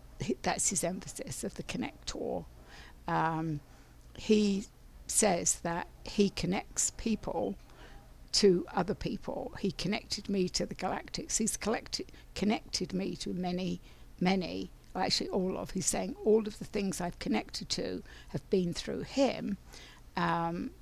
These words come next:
and not because he wants to take credit, but he said that is his job, was his job with me. And then I've worked with him,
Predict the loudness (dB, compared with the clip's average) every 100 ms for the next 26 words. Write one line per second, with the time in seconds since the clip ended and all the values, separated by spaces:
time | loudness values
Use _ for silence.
0 | -18 -16 2 2 2 0 0 0 0 -2
1 | -4 -2 -2 -4 0 2 4 0 -4 -6
2 | -2 -2 -2 -4 -4 -6 -2 -2 -2 -2
3 | -2 -2 0 0 -2 -6 -18 -20 -20 -6
4 | -2 0 0 0 0 -2 -4 -6 -4 -4
5 | -6 -10 -14 -2 4 4 2 2 2 2
6 | 0 -2 -2 -4 -6 0 6 6 6